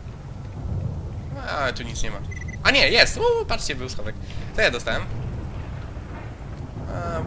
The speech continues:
pewne apteczki i amunicje, takie pierdołki. No, na to wychodzi.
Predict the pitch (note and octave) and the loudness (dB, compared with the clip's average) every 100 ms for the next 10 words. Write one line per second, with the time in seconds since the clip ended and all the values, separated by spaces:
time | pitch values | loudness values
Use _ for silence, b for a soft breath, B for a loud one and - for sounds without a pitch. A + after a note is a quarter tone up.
0 | E3 D#3 E3 D#3+ - E3 - C#3+ C3 C3 | -2 0 2 2 0 -2 -2 -2 0 0
1 | B2 A#2 A#2 A#2 - - A#2+ A#2 A2 - | 0 0 0 0 -2 -4 -4 -6 -6 -8
2 | - - - - - - - - - - | -8 -8 -8 -8 -10 -10 -8 -8 -8 -10
3 | - - - - - F3 F3+ E3 D3 C3+ | -10 -8 -8 -8 -4 2 4 4 0 -4
4 | B2+ G#2 | -4 -4